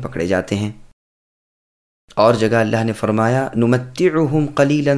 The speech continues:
ثم نضطرہم الی عذاب غلیظ"، یعنی ہم انہیں، یعنی کافروں کو، کچھ یوں ہی سا فائدہ دیں گے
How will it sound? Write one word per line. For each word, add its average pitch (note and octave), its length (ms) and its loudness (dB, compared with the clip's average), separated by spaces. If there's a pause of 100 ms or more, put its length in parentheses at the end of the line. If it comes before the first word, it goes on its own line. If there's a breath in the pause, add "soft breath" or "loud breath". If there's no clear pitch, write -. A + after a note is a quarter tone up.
ثم C#3+ 260 0
نضطرہم C3 760 -2
الی A#2+ 240 -2
عذاب A2 500 0
غلیظ"، G#2 680 -2 (1000)
یعنی B2+ 300 4
ہم D3+ 260 2
انہیں، B2+ 300 2
یعنی A2+ 220 2
کافروں G#2+ 520 0
کو، D3 160 0
کچھ C3+ 320 -2
یوں A#2+ 80 4
ہی F#3+ 160 2
سا B2 180 -2
فائدہ F#2 340 -2
دیں F2+ 280 -4
گے D#2 200 -8